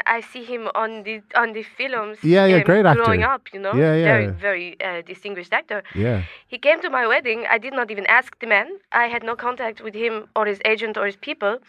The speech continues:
Speaker 2: Sure.
Speaker 1: I had beautiful wedding in the Orangerie. Um, Dick and Angel made,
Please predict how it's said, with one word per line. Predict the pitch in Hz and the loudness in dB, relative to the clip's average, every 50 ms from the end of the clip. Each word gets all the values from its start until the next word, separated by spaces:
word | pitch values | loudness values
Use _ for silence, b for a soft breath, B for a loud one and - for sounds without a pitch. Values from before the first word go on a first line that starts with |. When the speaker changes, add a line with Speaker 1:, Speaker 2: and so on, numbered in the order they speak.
| b b b | b b b
Speaker 2:
Sure. | - - 123 123 104 82 78 - - | 0 4 4 4 4 4 0 -2 0
Speaker 1:
I | 220 220 | 0 0
had | 208 - | 0 -2
beautiful | 220 247 262 247 214 - 214 220 214 | -6 -8 -8 -8 -6 -4 -2 0 4
wedding | 202 214 220 226 214 214 | 4 4 4 2 0 -4
in | 208 202 | -4 -2
the | 214 - | 0 0
Orangerie. | 214 214 214 208 196 - 202 190 208 285 381 - _ B B B B B B B B B B B - - | 0 0 0 -2 -2 -2 0 0 0 0 -2 -10 _ B B B B B B B B B B B -6 0
Um, | 208 202 196 196 190 190 190 - - _ _ _ _ _ 208 - | 2 4 6 6 4 2 0 -4 -16 _ _ _ _ _ -20 -8
Dick | - 254 247 - - - | -6 -6 -6 -4 -2 2
and | - 233 226 | 2 2 4
Angel | 233 247 269 233 233 214 196 220 | 4 2 2 2 -2 -4 -4 -2
made, | 226 214 196 | -2 -2 -2